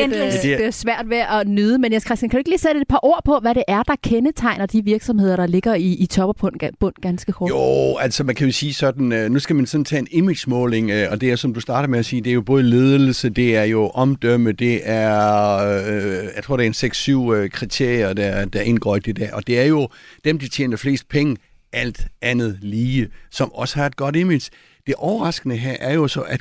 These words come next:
Speaker 3: Co-, jeg ved ikke, om det er overraskende, Coop, altså for lige at vende tilbage til den, som er faldet så langt, øh, på grund af Irma og dårlig ledelse og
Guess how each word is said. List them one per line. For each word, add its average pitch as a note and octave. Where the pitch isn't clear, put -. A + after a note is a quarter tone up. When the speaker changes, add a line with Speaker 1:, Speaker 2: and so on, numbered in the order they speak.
Speaker 3:
Co-, D#3+
jeg F#2
ved F2
ikke, F#2+
om G2+
det G2+
er E2+
overraskende, -
Coop, -
altså A2
for -
lige A#2
at B2+
vende A2+
tilbage A#2
til A2+
den, G#2+
som A2+
er A2+
faldet C3
så -
langt, D#3+
øh, A2+
på -
grund A2+
af A2
Irma C#3
og G#2+
dårlig E3
ledelse C3+
og G2+